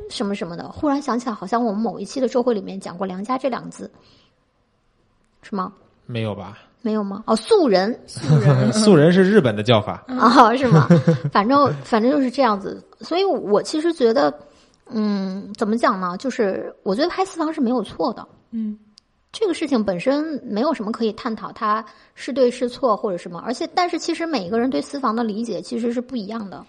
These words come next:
Speaker 3: 嗯。
Speaker 1: 我认为私房就是当时我们讲的，可能在一个私密环境记录一些内容。
Speaker 3: 嗯。
Speaker 1: 但你记录的是什么内容，可能不一定，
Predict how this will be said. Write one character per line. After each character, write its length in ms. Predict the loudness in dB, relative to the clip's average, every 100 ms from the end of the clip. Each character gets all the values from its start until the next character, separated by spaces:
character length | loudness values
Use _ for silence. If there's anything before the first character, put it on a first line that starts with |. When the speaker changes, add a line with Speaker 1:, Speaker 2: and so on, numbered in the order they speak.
| -16
Speaker 3:
嗯。 120 | -14 -2
Speaker 1:
我 160 | 0
认 220 | 2 0 0
为 260 | -2 -4 -14
私 240 | -8 -6
房 200 | -2 -2
就 100 | -2
是 140 | -4 -2
当 200 | -2 -4
时 120 | -6
我 80 | -8
们 120 | -10
讲 220 | -14 -16
的， 80 | -18 -14
可 100 | -10
能 140 | -6
在 180 | -2 -2
一 80 | -2
个 80 |
私 140 | -6 -6
密 100 | -6
环 180 | -6 -8
境 160 | -8
记 160 | -8 -6
录 240 | -6 -8 -14 _ _
一 180 | -4 -4
些 200 | -2 -4
内 160 | -2 -6
容。 180 | -8 -16
Speaker 3:
嗯。 60 | -20 -20 -20 _
Speaker 1:
但 240 | 0 2
你 100 | 2
记 140 | 0 -2
录 160 | 4
的 80 | 4
是 160 | 4 -2
什 160 | -4
么 80 | -8
内 120 | -10
容， 240 | -10 -12 -18 _
可 160 | -6 -6
能 100 | -4
不 80 | -4
一 80 |
定， 160 | -6